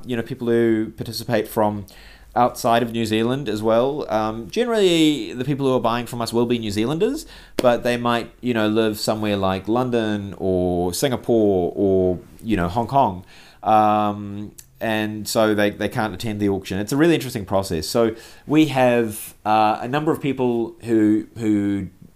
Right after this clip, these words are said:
uh, do the phone bids. Generally, uh, they're all people who work for us. Um, so, uh, they've, you know, been well, well trained, and it's an interesting process 'cause it's, it's, it's actually quite fun. It's quite fun, um, sort of being on the phone with someone and talking them through,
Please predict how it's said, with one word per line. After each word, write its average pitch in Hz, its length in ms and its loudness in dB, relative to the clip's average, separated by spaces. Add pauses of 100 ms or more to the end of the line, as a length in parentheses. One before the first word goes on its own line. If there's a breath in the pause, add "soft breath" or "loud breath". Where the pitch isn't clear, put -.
(120)
uh, 98 200 2
do 107 160 0
the 127 80 -2
phone 131 200 0
bids. 170 240 -2
Generally, 135 640 -2 (260 loud breath)
uh, 110 140 0
they're 131 160 2
all 139 80 2
people 110 220 -2
who 101 180 0 (240)
work 120 260 0
for 135 160 0
us. 190 300 -6 (160)
Um, 104 840 2
so, 113 480 2 (280 loud breath)
uh, 107 380 4
they've, 120 220 -2 (120)
you 120 140 -4
know, 123 100 0
been 117 160 -4
well, 107 340 -2
well 107 220 2
trained, 135 380 -2
and 147 100 0
it's 151 80 -4
an 185 80 0
interesting 190 340 -6
process 151 400 0
'cause 139 140 -2
it's, 131 320 -2
it's, - 260 -4 (240 loud breath)
it's - 100 -10
actually 175 200 0
quite - 240 -2
fun. 127 540 -2
It's - 120 -10
quite - 180 0
fun, 151 540 -4
um, 98 880 -2 (120)
sort 110 200 -2
of 101 160 -2 (300 loud breath)
being 127 180 2
on 110 120 -2
the 101 60 -8
phone 113 280 0
with 107 120 -4
someone 104 280 -2
and 98 100 -4
talking 107 340 -4
them 98 160 -8
through, 101 460 2